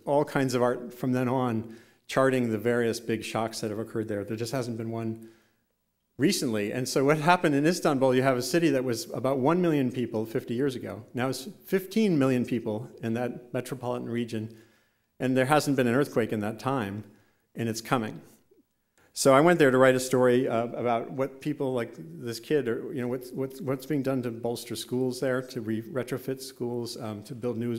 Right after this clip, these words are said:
new ones more safely. But while I was doing that, I kind of, I went around to a lot of neighborhoods. This was me at <laughs> one of the, one of the retrofitted schools.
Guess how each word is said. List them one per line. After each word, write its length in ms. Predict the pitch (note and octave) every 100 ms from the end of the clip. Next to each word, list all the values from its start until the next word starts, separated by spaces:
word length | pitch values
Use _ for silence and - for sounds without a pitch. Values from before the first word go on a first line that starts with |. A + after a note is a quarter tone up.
| -
new 220 | B2+ B2
ones 280 | A#2+ A#2+ B2
more 140 | A#2
safely. 400 | - A#2 A2 A#2+ - - _ _ _ _ _ _ _ -
But 120 | G3
while 160 | F3+ A#3
I 60 |
was 140 | C4 E3
doing 220 | G#3+ A#3
that, 240 | C#3+ C3+
I 100 | D#3+
kind 220 | D3+ G3+
of, 160 | E3+ D3
I 80 | D#3
went 220 | D#3+ F3+
around 320 | F3 F3+ E3+
to 100 | E3
a 0 |
lot 200 | C3+ C#3
of 60 | C3
neighborhoods. 480 | D3+ E3+ C3 A2+ -
This 140 | D3
was 160 | C#3 B2
me 160 | C3+
at 180 | B2+ C#3+
<laughs> 20 |
one 100 | E3
of 140 | C#3 C3
the, 200 | C3+ G#3+
one 140 | C#3+
of 60 | B2
the 60 |
retrofitted 500 | A#2+ C3+ C3+ B2+ A#2
schools. 400 | G#2+ - C3 A2